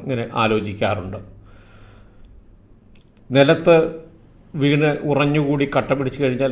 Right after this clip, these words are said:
രക്തത്തിൻ്റെ നിറം ചുവപ്പ് നിറമാണ്, ഒരു കറുപ്പ് കലർന്ന ചുവപ്പ് നിറമാണ്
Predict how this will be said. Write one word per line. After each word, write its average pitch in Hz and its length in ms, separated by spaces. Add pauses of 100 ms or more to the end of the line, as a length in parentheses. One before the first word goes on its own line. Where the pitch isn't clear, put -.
രക്തത്തിൻ്റെ 127 640 (460)
നിറം 123 380
ചുവപ്പ് 123 440
നിറമാണ്, 101 400
ഒരു 113 140 (320)
കറുപ്പ് 131 480
കലർന്ന 117 480 (260)
ചുവപ്പ് 123 420
നിറമാണ് 98 440